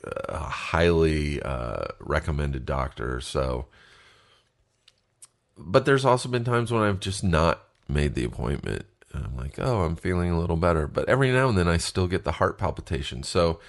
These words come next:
uh, you know, Monday I woke up and, um, I was in Pensacola, Florida. I went there for a convention.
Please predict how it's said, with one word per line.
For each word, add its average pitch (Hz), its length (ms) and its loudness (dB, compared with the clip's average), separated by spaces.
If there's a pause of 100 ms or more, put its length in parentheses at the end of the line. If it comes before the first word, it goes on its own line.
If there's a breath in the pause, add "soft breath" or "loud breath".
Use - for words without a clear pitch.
(1900 loud breath)
uh, 78 640 4 (640)
you 95 120 2
know, 85 380 4 (300)
Monday 92 720 4 (600)
I 80 80 2
woke 80 300 2
up 76 400 0 (680)
and, 78 580 0
um, 69 640 -2 (1900 soft breath)
I - 100 -4
was 87 120 2
in 90 120 2
Pensacola, 85 520 2
Florida. 80 380 2
I 85 100 4
went 78 220 0
there 76 140 2
for 76 180 0
a 69 40 -2
convention. 82 920 -2